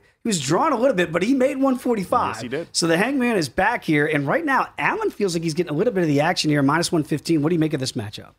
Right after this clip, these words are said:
Speaker 2: Yeah, I mean, we have gotten some sharp action early on on the Allen side, so we're protecting that side, and, and we're respecting that side for sure. Now, of course, you know Hooker's gonna be the public dog out there,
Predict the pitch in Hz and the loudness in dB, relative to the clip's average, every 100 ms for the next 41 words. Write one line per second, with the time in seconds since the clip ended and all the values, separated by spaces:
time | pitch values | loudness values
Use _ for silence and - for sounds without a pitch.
0 | - 240 156 156 151 156 170 151 151 135 | -2 0 2 -2 -2 -2 -2 -2 -4 -4
1 | 135 - 143 139 131 - 117 120 123 120 | -10 -2 -2 0 -2 -4 -6 -6 -4 -4
2 | 127 123 110 123 135 - 131 135 120 117 | -4 -6 -4 -2 -2 -4 -4 -4 -6 -8
3 | 123 135 139 143 135 123 131 131 127 117 | -6 -2 -2 -2 -4 -4 0 0 0 -4
4 | 127 123 135 131 131 - 165 143 120 120 | -6 -2 -2 -4 -4 -2 -2 -2 -6 -4
5 | 113 123 127 131 135 - 180 147 147 165 | -6 -6 -6 -2 -2 -2 -2 0 0 2
6 | 190 160 151 135 123 131 127 120 - 127 | 2 0 -4 -6 -6 -8 -8 -6 -4 -4
7 | 110 120 113 107 104 113 | -2 -2 -2 -4 -6 -6